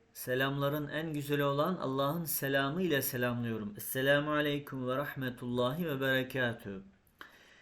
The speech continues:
Allah izin verirse imkanlar dahilinde elimizden geldiği kadarıyla yine bu yıl Arapça derslerini anlatmaya, Arapça ile alakalı, e, metinler tercüme etmeye,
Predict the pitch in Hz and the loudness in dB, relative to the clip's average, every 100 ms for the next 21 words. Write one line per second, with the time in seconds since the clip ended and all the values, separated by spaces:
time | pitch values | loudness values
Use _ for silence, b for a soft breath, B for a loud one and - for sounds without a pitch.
0 | B B B B - 151 165 185 175 160 | B B B B 2 6 6 6 4 2
1 | 165 151 165 185 170 160 139 135 131 143 | 4 6 6 6 2 0 0 -2 -2 -2
2 | 147 156 160 135 127 127 123 120 117 131 | 0 0 0 2 2 2 0 0 -2 -2
3 | 127 131 123 123 160 170 143 139 160 160 | -2 -2 -2 -4 -4 0 0 2 0 0
4 | 143 117 113 110 110 113 147 139 131 139 | -2 -2 -2 -2 -4 -4 0 2 2 0
5 | 131 139 156 127 123 147 170 B B B | -2 0 2 4 4 2 0 B B B
6 | B - 151 156 156 156 131 131 135 - | B 0 2 2 2 0 2 2 0 -2
7 | 131 131 135 135 131 131 - 123 117 113 | -2 0 0 0 0 -2 -4 -2 0 0
8 | 127 - 127 131 139 - 131 120 120 117 | 0 -2 -2 -2 -2 -2 0 2 2 0
9 | 123 123 120 - 110 123 151 156 B B | 2 2 0 -4 -2 -2 -2 -4 B B
10 | B - 110 110 110 113 117 127 - 127 | B -8 -4 -2 -4 -2 -2 -2 -2 0
11 | 135 156 156 143 131 120 117 113 110 113 | 2 2 0 0 0 0 -2 -2 -4 -6
12 | 107 107 107 127 147 | -6 -4 0 0 -2